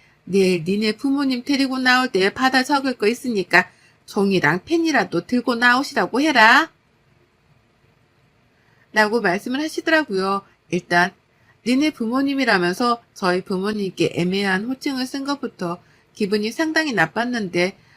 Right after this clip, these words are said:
받아 적을 게 있으니 종이랑 펜을 가져오라고 말씀하시는 게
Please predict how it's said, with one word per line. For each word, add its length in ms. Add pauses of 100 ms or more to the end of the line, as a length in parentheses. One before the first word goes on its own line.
(120)
받아 280
적을 360
게 140
있으니 380 (220)
종이랑 480
펜을 320
가져오라고 640
말씀하시는 760
게 220